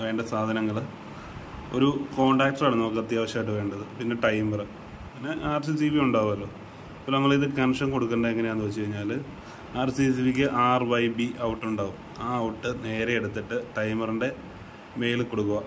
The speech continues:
ആർ വൈ ബി order തന്നെ കൊടുക്കുക. Order മാറിയാലും കുഴപ്പമൊന്നുമില്ല. ഈ, ആ, അത് കഴിഞ്ഞ ശേഷം neutral എടുത്തിട്ട്, ആ, three pole ആണെങ്കിൽ neutral direct കൊടുത്താൽ മതി. Four pole കോണ്ടാക്ടർ ആണെങ്കിൽ ഇതിൽ നിന്ന്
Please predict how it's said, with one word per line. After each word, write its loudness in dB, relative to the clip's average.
ആർ 2
വൈ 2
ബി 4
order 0
തന്നെ 0
കൊടുക്കുക. -2
Order -12
മാറിയാലും -2
കുഴപ്പമൊന്നുമില്ല. 0
ഈ, 4
ആ, 4
അത് 2
കഴിഞ്ഞ 4
ശേഷം 0
neutral 0
എടുത്തിട്ട്, -4
ആ, 2
three 6
pole 6
ആണെങ്കിൽ 6
neutral 2
direct 2
കൊടുത്താൽ 0
മതി. -2
Four 0
pole 4
കോണ്ടാക്ടർ -2
ആണെങ്കിൽ -2
ഇതിൽ 0
നിന്ന് 0